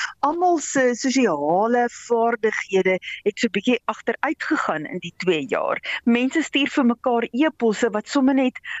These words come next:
uitroeptekens is en daar's somme mense wat m-, mekaar name sal noem op e-posse wat ons nooit van tevore sou doen nie. Ook in terme van wat ons nie mekaar se grense respekteer nie. En dit gaan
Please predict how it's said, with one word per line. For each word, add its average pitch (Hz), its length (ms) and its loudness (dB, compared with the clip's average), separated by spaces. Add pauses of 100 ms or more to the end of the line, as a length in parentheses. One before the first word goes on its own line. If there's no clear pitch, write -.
(240)
uitroeptekens 277 880 0
is 214 420 -2
en 226 480 4
daar's 233 300 0
somme 311 200 2
mense 240 340 0
wat 262 220 0
m-, 196 240 -10
mekaar 220 480 -2
name 180 320 0
sal 349 180 0
noem 233 160 -2
op 240 180 0
e-posse 233 340 0
wat 233 180 -2
ons - 200 -6
nooit 202 360 2
van 254 140 -2
tevore 190 340 -4 (260)
sou 190 220 0
doen 175 200 0
nie. 135 180 -4 (380)
Ook 285 360 0
in 254 180 0
terme 254 320 -2
van 214 400 -4
wat 208 160 -4
ons 220 120 -4
nie 269 100 2
mekaar 233 260 0
se 220 100 -6
grense 311 520 -2
respekteer 185 680 0
nie. 127 160 -6
En 202 80 2
dit 233 180 -2
gaan 359 160 0